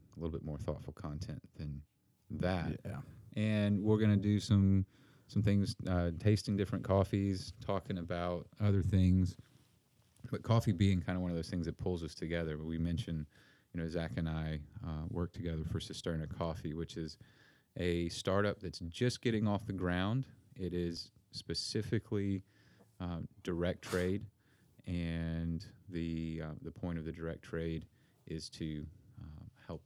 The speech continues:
Speaker 1: fund international missions around the world. So we're, we're trying to benefit local growers, local coffee producers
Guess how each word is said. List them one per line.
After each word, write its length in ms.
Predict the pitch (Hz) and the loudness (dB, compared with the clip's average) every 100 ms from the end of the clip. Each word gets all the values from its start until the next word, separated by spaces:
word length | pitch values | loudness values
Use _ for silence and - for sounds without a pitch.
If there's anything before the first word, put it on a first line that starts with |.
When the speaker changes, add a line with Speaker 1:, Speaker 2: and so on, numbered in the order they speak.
| - 78 | -10 -6
Speaker 1:
fund 320 | 82 82 78 - | -6 -6 -8 -12
international 460 | 80 78 73 - 80 | -8 -8 -8 -6 -4
missions 340 | 78 - 78 | -4 -6 -8
around 240 | 73 73 73 | -8 -8 -8
the 60 | 73 | -8
world. 340 | 76 73 - 71 | -8 -10 -12 -12
So 80 | |
we're, 240 | 71 78 80 - - - _ - | -10 -8 -10 -12 -20 -20 _ -8
we're 400 | 87 85 85 80 - - _ _ - | -4 -2 -2 -4 -10 -20 _ _ -6
trying 280 | - 98 92 | 0 0 0
to 40 | 82 | -2
benefit 680 | 90 90 92 - 87 - | -2 -2 -4 -4 -4 -4
local 320 | 87 87 - 85 | -4 -4 -4 -6
growers, 420 | 87 82 82 82 | -4 -2 -4 -2
local 220 | 87 82 | -2 -2
coffee 300 | 78 82 - | -4 -4 -6
producers 640 | 80 85 82 - 85 80 | -6 -6 -6 -6 -8 -8